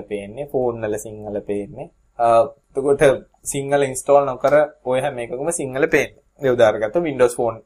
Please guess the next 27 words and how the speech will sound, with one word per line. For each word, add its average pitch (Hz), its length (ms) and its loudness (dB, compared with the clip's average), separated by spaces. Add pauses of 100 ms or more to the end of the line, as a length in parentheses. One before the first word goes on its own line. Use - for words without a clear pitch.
(360)
හිට 127 220 -2
ගත්තොත් 156 380 2
එක 190 140 -2
සිංහල 160 340 -4
පේෙන - 180 -6 (560)
එතකොට 110 340 0 (600)
සැම්සොන් 123 440 0
එන 117 140 0
අලුත් 113 260 -2 (480)
කම්පියටස් 113 520 -4
ගත්තොත් 104 440 -4 (140)
මේ 101 180 -10
ටැබ් - 420 0
ගත්තොත් 107 440 -4
එම 147 160 -6
ලංකාට 120 480 2
ඩිෂන 113 580 -14
සිංහල 170 320 -2
පේෙන 104 180 -8 (520)
එතකොට ින්ඩෝ 127 360 2 (1160)
සෙවන් 131 340 2
ගත්තොත් 170 340 -2
ඒව 180 240 2
බයිඩිෆෝ 165 360 -2 (100)
සිංහල 170 340 -2
පේනවා 101 320 -10 (500)
මලිති 156 520 -8